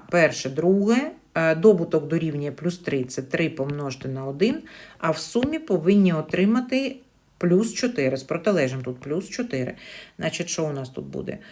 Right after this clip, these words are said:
У нас тут буде три плюс один, тобто три і один.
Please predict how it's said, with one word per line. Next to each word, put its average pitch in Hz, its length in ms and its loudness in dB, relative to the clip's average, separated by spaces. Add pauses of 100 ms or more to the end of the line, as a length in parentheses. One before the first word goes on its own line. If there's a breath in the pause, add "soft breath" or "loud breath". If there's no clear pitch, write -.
(180 loud breath)
У 143 80 -8
нас 180 200 -2
тут 262 140 -6
буде 208 240 0
три 214 480 0 (100)
плюс 208 240 -2
один, 139 420 -4
тобто 156 520 -2 (280)
три 302 180 2
і 233 120 4
один. 131 420 -4